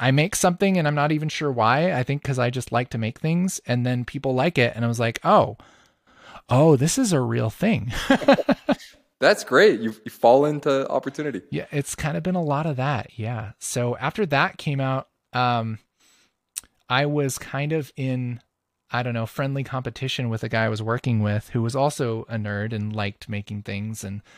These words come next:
Speaker 1: you know, liked, uh, color grading and stuff. And he would make tutorials, and we would kind of both make tutorials and, like, sort of, you know, low key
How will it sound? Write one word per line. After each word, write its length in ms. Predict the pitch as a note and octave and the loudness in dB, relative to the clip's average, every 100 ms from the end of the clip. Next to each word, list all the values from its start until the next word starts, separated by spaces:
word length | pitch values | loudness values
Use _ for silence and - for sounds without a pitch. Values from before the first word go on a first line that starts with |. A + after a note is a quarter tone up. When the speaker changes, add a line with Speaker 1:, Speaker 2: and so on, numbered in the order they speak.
| - _ _ | -20 _ _
Speaker 1:
you 100 | A#2+ | -4
know, 180 | A2+ G#2+ | -2 -2
liked, 440 | G#2 G#2 G#2 - - _ _ | -4 -6 -6 -10 -20 _ _
uh, 400 | A2 G#2 G#2 G#2 | -8 -6 -6 -8
color 260 | - A#2+ A2+ | -6 -6 -4
grading 400 | G#2+ G#2+ G2+ G2+ | -2 -2 -2 -4
and 100 | G2 | -6
stuff. 360 | - G2+ G#2 | -6 -6 -8
And 120 | G#2 G#2 | -10 -10
he 180 | - D#3+ | -6 -4
would 180 | D3 | -4
make 200 | A#2+ A2+ | -4 -8
tutorials, 680 | - A2 A#2 G#2 G#2 G#2 G2+ | -10 -12 -8 -6 -4 -6 -6
and 160 | G2+ G2 - - - | -8 -10 -14 -18 -2
we 100 | B2+ | 0
would 120 | B2+ | 0
kind 180 | C3 A#2 | 0 -2
of 140 | G#2+ - _ _ _ _ _ _ A2 | -2 -8 _ _ _ _ _ _ -2
both 360 | D3 C#3+ C3+ D3 | 4 4 2 -2
make 220 | C#3+ - | -2 -2
tutorials 680 | C3 - B2+ B2+ A#2+ A#2 | -6 -2 0 2 0 0
and, 120 | A2 A2+ | -2 -2
like, 260 | G#2+ G#2 | -2 -4
sort 260 | - B2 A#2+ | -6 -4 -2
of, 300 | A2+ - - _ _ | -2 -6 -18 _ _
you 140 | B2 | -2
know, 160 | A#2 A2 | -2 -2
low 340 | A2+ A#2+ A#2+ | -2 0 -2
key 520 | A2+ - A#2 A2 A2 | -4 -4 -4 -2 -4